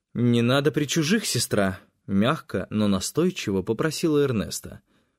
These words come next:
"Мы ценим твои истории, сестра, но чуть позже".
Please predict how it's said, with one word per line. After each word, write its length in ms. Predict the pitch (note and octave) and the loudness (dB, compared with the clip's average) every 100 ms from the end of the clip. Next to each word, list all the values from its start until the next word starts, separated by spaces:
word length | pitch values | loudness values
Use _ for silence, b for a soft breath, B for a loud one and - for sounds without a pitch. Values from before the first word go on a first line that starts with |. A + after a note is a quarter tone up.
| _ | _
"Мы 140 | A3 | 2
ценим 500 | B3+ - C#3 F#3 A3+ | 2 2 4 4 2
твои 500 | G3+ C#3 C#3 F#3 G#3 - | 4 2 4 2 -2 -4
истории, 580 | A#3 - - G#2+ F#2+ F#2 | -2 -2 2 2 4 0
сестра, 540 | - F#2+ - G2 G#2+ | -4 -6 -2 -2 0
но 180 | G3 A3+ | 2 2
чуть 300 | A3 B3+ - | 2 -2 -2
позже". 600 | - B2+ G2+ F2 F2 F#2+ | 0 4 4 0 -6 -8